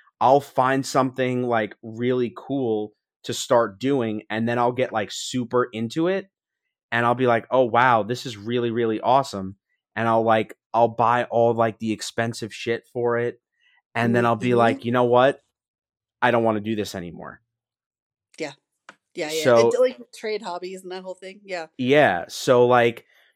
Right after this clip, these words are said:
Speaker 1: there'll be times where, like, um, I remember I had this one patient where he was a fairly overweight guy.
Speaker 2: Mm-hmm.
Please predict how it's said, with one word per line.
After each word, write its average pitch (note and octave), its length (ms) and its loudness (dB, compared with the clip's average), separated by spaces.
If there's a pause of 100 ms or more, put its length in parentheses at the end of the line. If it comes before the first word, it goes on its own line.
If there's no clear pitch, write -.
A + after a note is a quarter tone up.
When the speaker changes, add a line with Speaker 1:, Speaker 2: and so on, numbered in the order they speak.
(580)
Speaker 1:
there'll C#3+ 400 6
be C#3 180 -4
times C#3+ 560 0
where, A2 640 -2 (1900)
like, A#2 380 -2
um, A2+ 440 0
I A#2+ 60 0
remember B2 280 0
I A2+ 60 4
had A#2+ 240 -4
this A#2+ 180 -6
one A#2 220 -2
patient A2+ 520 -6
where G#2 480 -2 (500)
he A#2 760 -6 (300)
was B2 120 -4
a B2 60 -2
fairly D3+ 520 2
overweight A#2+ 580 -2
guy. G#2 380 -6 (560)
Speaker 2:
Mm-hmm. D3+ 160 -20